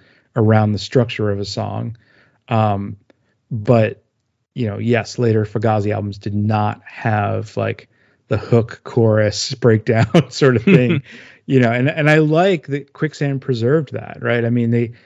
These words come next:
Speaker 1: they took the best parts of hardcore and brought it to this new thing, which we can't call anything else except post-hardcore because, well, you know, where are we,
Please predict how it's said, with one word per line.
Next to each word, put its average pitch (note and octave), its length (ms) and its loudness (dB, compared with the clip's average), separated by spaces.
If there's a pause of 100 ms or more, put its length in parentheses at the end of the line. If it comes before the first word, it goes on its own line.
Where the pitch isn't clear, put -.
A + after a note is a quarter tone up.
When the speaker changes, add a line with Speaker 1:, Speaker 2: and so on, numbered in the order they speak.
(260)
Speaker 1:
they C3+ 120 6
took F3 400 0
the C#3 120 2
best C3+ 500 -2
parts B2+ 300 -6
of G#2 100 -8
hardcore A2 600 -8 (400)
and A#2+ 220 0
brought B2 420 2
it A#2+ 220 -2
to G#2+ 840 -4 (400)
this A#2+ 360 -4
new A#2 160 0
thing, G#2+ 420 0
which G#2+ 200 -6
we A2 220 -2
can't G#2+ 380 -6
call G#2 220 -4
anything G#2 280 -8
else G#2 240 -6
except - 320 -12
post-hardcore G#2+ 640 -2
because, G#2+ 340 -6
well, A#2 160 -8
you A2+ 80 -6
know, G#2 180 -6
where A2 240 0
are G#2 140 2
we, - 200 -4